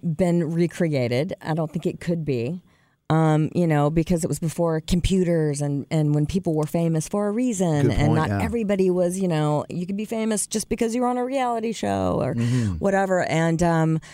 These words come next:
Speaker 1: it was just, I don't know, it was just a special time, you know, and everything was over the top, big or, like, um, I, I don't know. It's just hard to describe, but it was a special time. And,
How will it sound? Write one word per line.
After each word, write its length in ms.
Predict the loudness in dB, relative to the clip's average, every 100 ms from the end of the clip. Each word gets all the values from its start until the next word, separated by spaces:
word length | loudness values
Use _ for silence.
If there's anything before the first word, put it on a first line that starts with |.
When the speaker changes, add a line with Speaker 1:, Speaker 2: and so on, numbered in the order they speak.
| -20 -20 _ _ -8
Speaker 1:
it 140 | -4
was 200 | -4 -6
just, 540 | -4 -4 -4 -8 -10 -14 _ _ _ -14
I 100 | -8 -6
don't 180 | -4
know, 180 | -2 -2
it 40 | -2
was 120 | -4
just 240 | -4 -4
a 60 | -6
special 460 | -4 -4 -4 -6
time, 360 | -4 -4 -4 -4
you 60 | -4
know, 280 | -2 -2 -2
and 400 | -2 -2 -2 -4
everything 360 | -6 -6 -6 -6
was 160 | -6 -6
over 240 | -8 -8 -10
the 120 | -12
top, 500 | -8 -4 -4 -4 -10 -10 -14 -20 -10 -2
big 440 | 0 2 0 -2 -6
or, 480 | -4 -2 -2 -2 -2
like, 420 | -2 -4 -4 -8 -10
um, 540 | -6 -4 -4 -6 -8 -12 -16 _ -6
I, 120 | -6 -4
I 140 | -4
don't 140 | -2 -2
know. 120 | -2
It's 140 | -4
just 260 | -6 -8 -6
hard 220 | -4 -4
to 80 | -4
describe, 440 | -6 -6 -4 -4
but 100 | -4
it 60 | -4
was 120 | -4
a 80 | -6
special 360 | -4 -6 -6 -6
time. 340 | -4 -4 -4
And, 440 | -4 -2 -2 -2